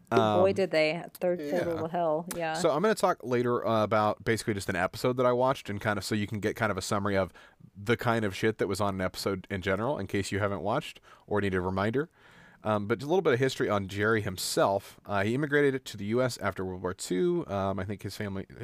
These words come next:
Speaker 2: family was Jewish, and they were, um, escaping the Holocaust. Um, and eventually his first job after he graduated from Northwestern was, he was actually an advisor to Robert F. Kennedy,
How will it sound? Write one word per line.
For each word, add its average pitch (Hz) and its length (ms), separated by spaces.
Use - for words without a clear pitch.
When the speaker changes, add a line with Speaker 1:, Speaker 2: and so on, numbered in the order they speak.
Speaker 2:
family 101 320
was 95 160
Jewish, 110 380
and 92 140
they 90 60
were, 87 380
um, 87 240
escaping 92 600
the 90 160
Holocaust. 123 800
Um, 101 480
and 113 320
eventually 147 480
his 117 200
first 160 300
job 104 300
after 107 260
he 98 140
graduated 98 460
from 101 80
Northwestern 110 560
was, 98 200
he - 380
was 135 40
actually 127 180
an 113 60
advisor 127 460
to 110 180
Robert 104 340
F. 101 160
Kennedy, 98 520